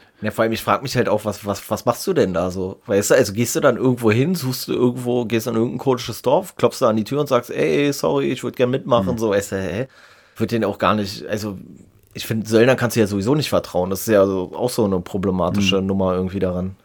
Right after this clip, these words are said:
Speaker 1: Ach,
Speaker 2: Ja, das
Speaker 1: keine
Speaker 2: meine ich ja
Speaker 1: Ahnung.
Speaker 2: mit, du bist der Erste, der geopfert wird. Oder man schließt sich isis an, merkt dann irgendwann, "Oh fuck, die anderen dringen vor. Ja gut, jetzt laufe ich mal ins kurdische Dorf und mache einen auf,
Speaker 1: Aber ich
Speaker 2: ey,
Speaker 1: glaube,
Speaker 2: ich
Speaker 1: es,
Speaker 2: bin"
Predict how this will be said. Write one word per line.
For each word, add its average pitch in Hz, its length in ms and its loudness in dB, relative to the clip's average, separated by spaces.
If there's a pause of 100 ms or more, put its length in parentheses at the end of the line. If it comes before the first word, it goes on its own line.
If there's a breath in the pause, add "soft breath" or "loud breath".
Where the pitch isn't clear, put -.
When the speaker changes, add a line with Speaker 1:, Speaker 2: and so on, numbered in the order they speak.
(120)
Speaker 1:
Ach, 85 160 -6
Speaker 2:
Ja, 104 80 2
das 104 80 2
Speaker 1:
keine 104 80 0
Speaker 2:
meine 131 160 4
ich 117 60 0
ja 117 60 4
Speaker 1:
Ahnung. 113 60 4
Speaker 2:
mit, 110 180 0
du 110 60 2
bist 104 180 -2
der 107 80 6
Erste, 104 240 0
der 104 120 2
geopfert 107 480 0
wird. 101 240 0
Oder 110 180 2
man 110 220 2
schließt 120 320 -2
sich 113 200 0
isis 147 320 0
an, 160 240 2
merkt 117 240 0
dann 117 120 2
irgendwann, 113 320 0
"Oh 107 120 0
fuck, 127 280 -2
die 113 100 2
anderen 113 260 4
dringen 110 260 2
vor. 135 300 2
Ja 113 140 4
gut, 120 240 -4
jetzt 104 240 2
laufe 113 200 2
ich - 120 -10
mal 113 100 4
ins 110 320 -2
kurdische 120 400 2
Dorf 113 260 2
und 117 80 2
mache 110 220 2
einen 110 140 2
auf, 101 60 0
Speaker 1:
Aber 101 80 2
ich 98 80 0
Speaker 2:
ey, - 40 0
Speaker 1:
glaube, 117 220 4
Speaker 2:
ich 117 60 -2
Speaker 1:
es, - 20 -12
Speaker 2:
bin" 110 340 0